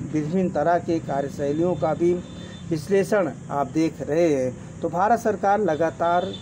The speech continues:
किसानों की खुशहाली के लिए किसान निधि के अंतर्गत लोगों को जो है अच्छा विशेष और सहायता इस किसान कार्ड और फसलों के लेकर विशेष तरह से उन्हें जो है जागरूक करना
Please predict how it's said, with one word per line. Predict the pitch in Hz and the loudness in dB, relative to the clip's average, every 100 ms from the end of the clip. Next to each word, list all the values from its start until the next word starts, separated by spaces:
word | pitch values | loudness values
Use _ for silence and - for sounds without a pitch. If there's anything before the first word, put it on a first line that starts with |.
| - | -10
किसानों | 165 151 143 165 | -4 -2 0 -2
की | 180 | -4
खुशहाली | 156 160 170 160 185 202 | -6 -4 0 0 0 0
के | 208 180 | 2 2
लिए | 180 175 202 233 - - - | 2 2 2 -4 -12 -16 -10
किसान | - 175 202 208 | -6 0 2 2
निधि | 180 185 | 2 2
के | 220 208 | 2 2
अंतर्गत | 151 - 151 147 180 175 | 2 0 0 2 0 0
लोगों | 151 139 170 175 | 0 0 2 0
को | 175 170 196 - - - - | 0 0 0 -8 -16 -16 -8
जो | 156 170 | 2 4
है | 151 120 - - 156 | 4 0 -10 -10 -8
अच्छा | 170 - 208 208 226 214 | -8 -2 2 2 0 -4
विशेष | 170 165 196 202 196 | -8 -2 2 2 2
और | 196 151 | -4 -4
सहायता | 160 151 156 170 175 185 - - - - | -2 -2 0 2 2 0 -8 -10 -8 -4
इस | 175 - 170 143 - | -2 0 -2 -2 -4
किसान | 196 202 185 196 202 208 - - | -2 0 2 2 0 -4 -4 -2
कार्ड | 190 180 190 | 2 4 4
और | 185 156 160 160 | 4 4 0 0
फसलों | 175 160 208 214 | 0 2 4 4
के | 202 175 | 4 2
लेकर | 151 151 170 170 180 - - - | 2 2 2 2 0 -2 -4 -2
विशेष | 175 208 196 - | -2 0 0 0
तरह | 160 156 156 | 0 0 0
से | 180 180 190 196 - - - | 0 2 0 -4 -8 -8 -2
उन्हें | 185 190 165 123 - - - | 2 4 2 0 -8 -12 -4
जो | 151 | 0
है | 156 151 | 2 2
जागरूक | 160 143 147 180 185 | 0 2 2 2 4
करना | 175 170 175 | 2 2 2